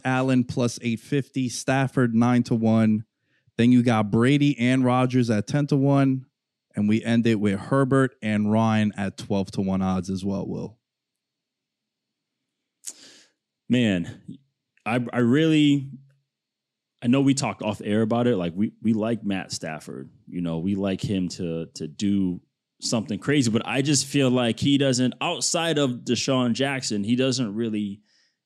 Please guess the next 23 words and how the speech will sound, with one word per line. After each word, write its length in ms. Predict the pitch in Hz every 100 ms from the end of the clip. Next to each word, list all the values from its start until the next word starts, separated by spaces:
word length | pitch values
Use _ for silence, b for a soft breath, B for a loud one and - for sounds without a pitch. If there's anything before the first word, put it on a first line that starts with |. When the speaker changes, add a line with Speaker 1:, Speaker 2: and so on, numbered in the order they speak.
| _ _ _ _
Speaker 2:
have 640 | - 175 127 139 117 98 98 -
a 120 | 101
guy 680 | 90 98 110 98 92 87 90 _ _ _ _ _ _ _ _ _ _ _ _
who 120 | 123 110
he 100 | 107
can, 180 | 95
like, 160 | 92 82
launch 480 | 80 82 113 127 -
to 120 | -
like 180 | 90 82
that. 140 | 98
And 100 | 82
Deshaun 320 | 92 - 151 123
has 200 | 110 -
to 100 | 98
be 140 | 104
healthy 440 | 110 135 92 87 - _
the 80 | 82
whole 160 | 87 87
time. 300 | - 71 76 _ b b b b b b -
Um, 720 | 107 107 104 101 101 95 101 - _ _ _ _ _ _ _ _ _ _ _ _ - -
I 80 | 107
think, 380 | 104 135 110